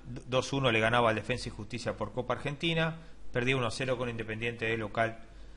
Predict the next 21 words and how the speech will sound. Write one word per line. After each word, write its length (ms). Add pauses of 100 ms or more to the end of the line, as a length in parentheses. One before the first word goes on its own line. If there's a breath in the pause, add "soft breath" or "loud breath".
(300 loud breath)
en 200
la 120
primera 280
fecha 280
de 100
primera 720
y, 200
bueno, 200
perdió 220
uno 100
a 60
cero 400
frente 240
a 20
Estudiantes 320
de 60
La 120
Plata 600
en 240
La 120
Plata. 360